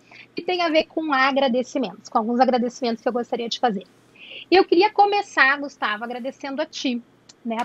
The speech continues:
por tu tá me recebendo aqui na, né, na tua casa,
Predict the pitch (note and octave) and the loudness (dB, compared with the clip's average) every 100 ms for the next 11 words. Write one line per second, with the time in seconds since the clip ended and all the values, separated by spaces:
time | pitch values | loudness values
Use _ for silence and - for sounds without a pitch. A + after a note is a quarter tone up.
0 | - C4 - - C#4 D#4 F4+ E4+ - D4+ | -6 -6 -6 2 2 2 -2 -4 -2 -2
1 | A#3+ B3+ C#4+ D4 - - C#4 D#4 G4 _ | 0 -2 0 -2 -2 -2 0 0 -2 _
2 | - B3 C4 C4 B3 B3 C#4+ - D#4+ D#4 | -6 4 4 4 -4 -4 -4 -2 0 0
3 | D4 B3 B3 C#4+ C4+ E4+ | 2 4 4 2 -2 -4